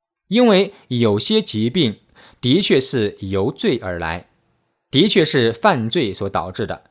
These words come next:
就像那一个瘫痪了三十八年的瘫子一样。但是呢，有些疾病呢，它并不是由于犯了罪所导致的。比如先知以利沙，以利沙在晚年的时候，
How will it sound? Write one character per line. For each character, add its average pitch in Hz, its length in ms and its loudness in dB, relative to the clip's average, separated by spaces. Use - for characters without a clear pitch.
就 139 120 0
像 127 200 2
那 117 120 -2
一 101 100 -2
个 95 180 -4
瘫 127 260 -4
痪 123 160 0
了 90 100 -4
三 131 260 -2
十 101 80 -6
八 117 240 0
年 98 140 -4
的 87 80 -6
瘫 104 280 -8
子 92 160 -10
一 87 140 -14
样。 87 180 -10
但 233 100 2
是 240 100 -2
呢， 214 80 2
有 190 240 2
些 214 160 0
疾 117 220 -2
病 127 160 -2
呢， 95 160 -4
它 151 140 -2
并 165 300 -4
不 110 200 -2
是 104 220 -2
由 95 180 -4
于 90 100 -6
犯 117 240 0
了 95 80 -4
罪 107 240 -4
所 90 160 -10
导 82 160 -10
致 90 160 -12
的。 - 160 -16
比 143 120 4
如 143 400 6
先 185 360 4
知 160 260 0
以 101 200 -6
利 101 140 -4
沙， 101 380 -4
以 143 120 0
利 220 140 2
沙 202 180 0
在 196 140 2
晚 101 240 -2
年 107 100 -4
的 123 80 -2
时 - 160 -8
候， 95 240 -4